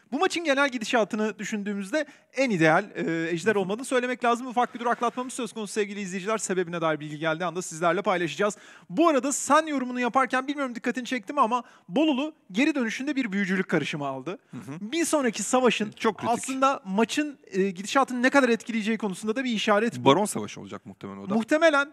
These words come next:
Speaker 1: ve şu da var yani Velkoz şu anda inanılmaz güçlü.
Speaker 2: Hı hı.
Speaker 1: Velkoz'un ama o gücünü gösterebileceği pozisyonlarda ne kadar etkili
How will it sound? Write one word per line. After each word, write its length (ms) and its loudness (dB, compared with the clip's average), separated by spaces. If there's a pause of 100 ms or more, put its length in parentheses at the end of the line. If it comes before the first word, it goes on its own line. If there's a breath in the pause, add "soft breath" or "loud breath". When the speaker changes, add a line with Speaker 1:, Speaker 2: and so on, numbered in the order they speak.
(120)
Speaker 1:
ve 120 0
şu 200 0
da 100 10
var 140 6
yani 340 0 (220 soft breath)
Velkoz 380 4
şu 160 2
anda 260 2 (280)
inanılmaz 560 6
güçlü. 320 -4
Speaker 2:
Hı 300 -8
hı. 300 -6
Speaker 1:
Velkoz'un 440 6
ama 300 2 (260)
o 140 0
gücünü 280 2
gösterebileceği 640 0
pozisyonlarda 680 0
ne 120 2
kadar 220 2
etkili 480 0